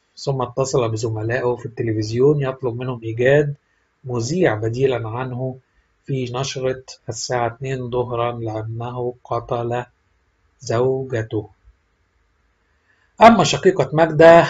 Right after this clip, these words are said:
اللي كانت حاضرة الموضوع فقد كان لها رواية أخرى مختلفة تمامًا عما قاله المذيع، قائلة أن المذيع قد تزوج شقيقتها بمحض إرادته الكاملة في شهر مارس عام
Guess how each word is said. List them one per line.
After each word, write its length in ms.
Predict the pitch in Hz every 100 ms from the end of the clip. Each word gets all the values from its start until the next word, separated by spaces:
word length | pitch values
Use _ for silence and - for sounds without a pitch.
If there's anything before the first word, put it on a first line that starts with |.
| -
اللي 140 | 131 127
كانت 280 | 147 147 143
حاضرة 360 | 151 151 139
الموضوع 440 | 123 120 123 151 147
فقد 280 | 139 123
كان 280 | 113 151 151
لها 260 | 131 143 123
رواية 420 | 127 139 143 139
أخرى 220 | 139 135
مختلفة 640 | 123 - - 165 160 151 156
تمامًا 680 | 156 156 185 214 165 117
عما 260 | 120 151 135
قاله 300 | - 160 156
المذيع، 460 | 151 147 180 143 - _ _ _ _ _ _ -
قائلة 360 | 143 151 175 180
أن 280 | 165 139
المذيع 400 | 135 139 143 185
قد 140 | - -
تزوج 360 | 131 160 165 -
شقيقتها 640 | 131 - 131 135 135 156
بمحض 480 | 139 135 180 - 127
إرادته 500 | 127 131 135 170 147
الكاملة 520 | 113 139 139 185 170
في 160 | 147 131
شهر 340 | 175 165 139
مارس 400 | 147 170 170 170
عام 380 | 135 151 165